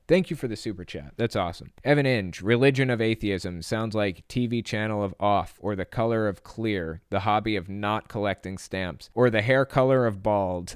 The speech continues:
I like that one too, the hair color of bald. You're right. That's pretty on point. We have little faith.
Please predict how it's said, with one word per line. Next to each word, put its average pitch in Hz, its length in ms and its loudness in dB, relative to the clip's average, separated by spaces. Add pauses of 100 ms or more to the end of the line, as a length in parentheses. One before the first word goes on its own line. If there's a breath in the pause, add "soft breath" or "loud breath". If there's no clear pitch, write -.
I 123 100 6
like 120 280 2
that 107 200 2
one 101 160 -6
too, 85 300 -4
the 104 160 0
hair 120 160 2
color 104 400 0
of 87 120 -6
bald. 90 460 -6 (100)
You're 135 200 6
right. 110 280 2 (360)
That's 127 180 4 (320)
pretty 151 220 8
on 113 180 0
point. 98 280 -4 (260)
We 147 160 10
have 151 100 8
little 156 160 8
faith. 135 300 4